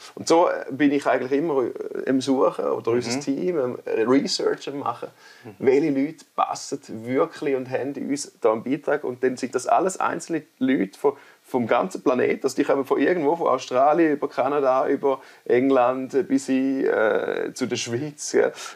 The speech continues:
Speaker 1: Ähm, von überall kommen sie. Und die zusammen sind lauter so Putzli-Teile, wo, wenn man es zusammenfügt, dann hat es ein Bild, wo du denkst, oh wow,
Speaker 2: Mhm.
Speaker 1: oh wow, also wunderbar,
Speaker 2: Ja.
Speaker 1: wunderschön. Dem Evangelium möchte ich mich widmen, dem,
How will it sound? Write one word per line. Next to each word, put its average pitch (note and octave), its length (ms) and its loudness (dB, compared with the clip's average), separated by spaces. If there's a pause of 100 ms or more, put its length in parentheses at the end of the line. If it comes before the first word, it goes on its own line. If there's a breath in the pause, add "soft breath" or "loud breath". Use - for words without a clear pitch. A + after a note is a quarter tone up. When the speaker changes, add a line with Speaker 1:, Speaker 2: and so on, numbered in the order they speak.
Speaker 1:
Ähm, A#2+ 460 2 (220)
von - 160 4
überall D#3+ 240 4
kommen D#3 240 0
sie. - 100 -10
Und C#3+ 240 -2
die E3 180 0
zusammen D#3+ 440 2 (100)
sind C#3 220 -6
lauter E3 180 -4
so D#3+ 100 -6
Putzli-Teile, D3+ 840 -2
wo, C3+ 140 2
wenn C3+ 100 -2
man C3+ 80 -6
es - 120 -14
zusammenfügt, C#3 680 -2 (560 soft breath)
dann A#2+ 480 2
hat B2+ 260 -2
es B2+ 180 -6
ein - 40 -20
Bild, C3+ 260 0
wo C#3+ 80 -2
du - 120 -14
denkst, A#2+ 260 -6
oh B2 120 2
wow, F#2 340 4 (420)
Speaker 2:
Mhm. F2+ 380 -18
Speaker 1:
oh A2+ 140 4
wow, G#2 340 2
also F#2 240 -14 (720)
wunderbar, A2 720 0
Speaker 2:
Ja. A2 160 0
Speaker 1:
wunderschön. A#2+ 560 2 (340 soft breath)
Dem A2+ 240 6
Evangelium A#2 1000 2
möchte G#2+ 400 -6
ich G#2+ 140 -10
mich G#2 280 -8
widmen, B2 400 -2
dem, C3+ 360 -2